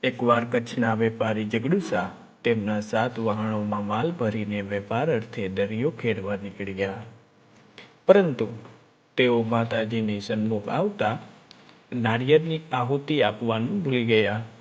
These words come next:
એટલે તેમના છ વહાણ ડૂબી ગયા અને સાતમું વહાણ બચાવી લેવા માટે જગડુસાએ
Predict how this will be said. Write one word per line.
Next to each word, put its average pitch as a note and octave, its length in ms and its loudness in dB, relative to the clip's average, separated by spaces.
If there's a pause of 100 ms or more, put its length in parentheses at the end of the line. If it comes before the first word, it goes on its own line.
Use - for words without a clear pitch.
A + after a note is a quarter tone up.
(920)
એટલે B2+ 300 0
તેમના A2+ 400 -2
છ - 180 -10 (160)
વહાણ C3 460 2 (480)
ડૂબી B2+ 260 2
ગયા G#2+ 320 0 (1200)
અને - 200 12 (120)
સાતમું C3 480 4
વહાણ A#2+ 320 2
બચાવી A#2+ 600 2 (420)
લેવા C3 300 4
માટે A#2+ 420 0
જગડુસાએ A2+ 760 2